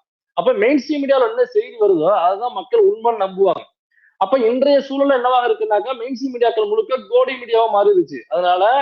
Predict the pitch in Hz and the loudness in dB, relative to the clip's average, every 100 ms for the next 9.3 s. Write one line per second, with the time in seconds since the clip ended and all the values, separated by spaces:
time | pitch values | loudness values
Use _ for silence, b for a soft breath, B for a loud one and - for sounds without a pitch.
0 | 247 - 180 226 214 233 269 247 247 240 | -2 -4 0 2 2 2 -2 -2 -6 -4
1 | 226 208 196 190 208 196 226 202 202 202 | -4 -2 -2 -2 -2 -2 -2 -2 -4 -4
2 | 214 208 202 180 226 208 185 180 175 165 | -6 -2 -2 0 0 0 -4 -4 -6 -6
3 | 156 165 156 135 165 254 247 - _ _ | -8 -6 -6 -2 0 0 -4 -12 _ _
4 | _ _ - 185 208 247 226 240 254 262 | _ _ -2 0 2 0 0 -2 0 -4
5 | 214 208 190 208 277 403 - 214 240 247 | -2 0 2 0 -2 -10 -2 -2 0 -2
6 | - 202 208 240 214 214 208 214 226 202 | 0 0 2 2 2 0 -6 0 2 2
7 | 196 - - - - 403 480 523 494 453 | 0 -2 -4 -4 -2 0 -2 -6 -4 0
8 | 208 190 190 - 226 254 - 262 - 185 | 2 2 0 2 0 0 -8 -16 -4 0
9 | 208 220 | 0 2